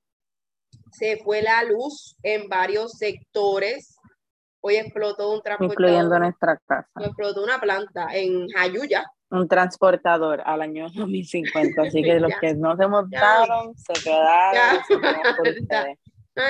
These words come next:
Speaker 1: estas cosas, anyway, para, para transicionar al tema de la luz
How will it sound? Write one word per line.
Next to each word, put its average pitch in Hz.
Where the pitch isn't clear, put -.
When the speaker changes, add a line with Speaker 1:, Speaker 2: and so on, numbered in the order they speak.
Speaker 1:
estas 240
cosas, 196
anyway, 220
para, 185
para 185
transicionar 196
al 208
tema 226
de 226
la 214
luz 214